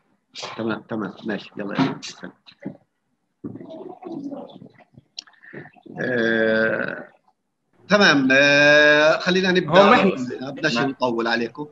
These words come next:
Speaker 1: عشان السيشن الأول. قلنا إحنا، آه، لازم نعمل ريفرنس لكل عنصر من عناصر الشاشة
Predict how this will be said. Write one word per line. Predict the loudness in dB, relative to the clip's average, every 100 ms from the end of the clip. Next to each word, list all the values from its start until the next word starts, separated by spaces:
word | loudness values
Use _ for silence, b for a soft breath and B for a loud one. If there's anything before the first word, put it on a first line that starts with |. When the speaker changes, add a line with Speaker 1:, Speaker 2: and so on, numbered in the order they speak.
| _ _ _ _
Speaker 1:
عشان | -6 -4
السيشن | -2 -4 -8 -4 -4
الأول. | -4 -6 -6 -6 -10 _ _ _ _ _ _ _
قلنا | -4 0 2 2
إحنا، | 0 0 2 2
آه، | 2 2 4 4 4 4 4 2
لازم | 2 0 0 -2
نعمل | 0 0 0
ريفرنس | -4 -4 -4 -6 -6
لكل | -10 -6 -6
عنصر | -6 -6 -6
من | -4
عناصر | -2 -4 -4
الشاشة | -8 -4 -4 -2 -2